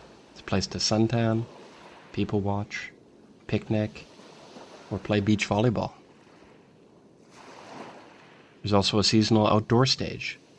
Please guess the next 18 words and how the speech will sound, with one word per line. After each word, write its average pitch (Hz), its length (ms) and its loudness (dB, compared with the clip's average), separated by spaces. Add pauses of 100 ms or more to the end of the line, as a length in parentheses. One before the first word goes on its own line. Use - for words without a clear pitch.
called 107 300 -2
the - 80 -2
Kitsilano 117 580 -2
Showboat 113 520 -4 (1080)
that 95 120 -8
features - 360 -4
concerts 104 720 -2 (300)
and 98 160 -4
entertainment 98 560 -2
for 92 160 -6
all. 87 240 -6 (2750)
Kitsilano 120 520 2
can 113 140 2
be 104 100 2
enjoyed 104 400 4
in 92 140 4
all 95 200 4
seasons. - 720 -2